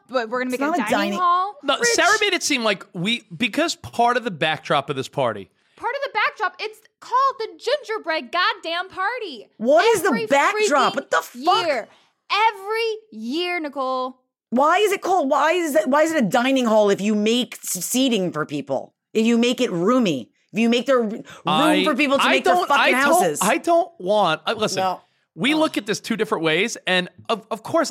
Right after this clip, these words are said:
Speaker 3: I look like the asshole, but I'm just speak-, do you want me to speak the truth? By the way, you look pretty today.
Speaker 2: Oh,
Speaker 3: Um,
Speaker 2: good, good save.
Speaker 3: yeah,
Speaker 2: You
Speaker 3: okay.
Speaker 2: look, you, you look like the asshole. You are the asshole. You're always the
Speaker 3: No.
Speaker 2: asshole, and I love you dearly.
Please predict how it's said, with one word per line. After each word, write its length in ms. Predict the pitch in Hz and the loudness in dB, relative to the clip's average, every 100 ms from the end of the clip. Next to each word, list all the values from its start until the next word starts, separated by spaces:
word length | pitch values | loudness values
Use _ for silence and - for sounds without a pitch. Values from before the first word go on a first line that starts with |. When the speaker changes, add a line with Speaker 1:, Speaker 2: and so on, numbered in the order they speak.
| - 170 | -2 0
Speaker 3:
I 160 | 214 | 2
look 180 | 262 285 | 0 -2
like 120 | 254 | -4
the 140 | 226 226 | -2 -2
asshole, 300 | 254 190 175 | -2 -2 -2
but 140 | 170 175 | -2 -2
I'm 100 | 175 | -4
just 200 | 254 - | -6 -8
speak-, 420 | - 247 247 - _ _ _ | -6 -8 -8 -12 _ _ _
do 80 | 226 | 0
you 40 | |
want 120 | 320 403 | 0 0
me 60 | |
to 100 | 392 | -2
speak 400 | - - 233 196 | -4 -6 -6 -6
the 100 | - | -10
truth? 360 | - 202 208 - - | -6 -2 -2 -4 -4
By 80 | |
the 100 | 359 | -4
way, 80 | 381 | -4
you 60 | 277 | -6
look 120 | 311 - | -10 -10
pretty 220 | 294 202 | -10 -10
today. 240 | 139 123 _ _ - | -10 -14 _ _ -8
Speaker 2:
Oh, 300 | 165 160 156 | -6 -4 -2
Speaker 3:
Um, 200 | 196 151 | 0 0
Speaker 2:
good, 160 | 143 - | -4 -6
good 200 | 190 - | -6 -4
save. 340 | 165 143 - 131 | -4 -4 -6 -12
Speaker 3:
yeah, 100 | 143 | -4
Speaker 2:
You 200 | 233 233 | -2 0
Speaker 3:
okay. 80 | |
Speaker 2:
look, 240 | 196 240 240 | 0 0 0
you, 200 | 247 247 | -2 -2
you 240 | 220 240 262 | -4 0 2
look 160 | 247 | 2
like 100 | 240 | 2
the 60 | 233 | 2
asshole. 200 | 240 269 | 0 0
You 180 | 269 302 | -2 2
are 160 | 302 311 | 2 2
the 80 | 277 | 2
asshole. 240 | 196 220 | 0 0
You're 160 | 220 220 | -2 0
always 220 | 220 208 | 0 2
the 60 | 165 | 0
Speaker 3:
No. 60 | |
Speaker 2:
asshole, 180 | 143 175 | -2 -2
and 80 | 185 | -4
I 60 | 202 | -2
love 220 | 214 202 | 0 -2
you 80 | 208 | -2
dearly. 460 | 220 190 135 117 | -2 0 -2 -6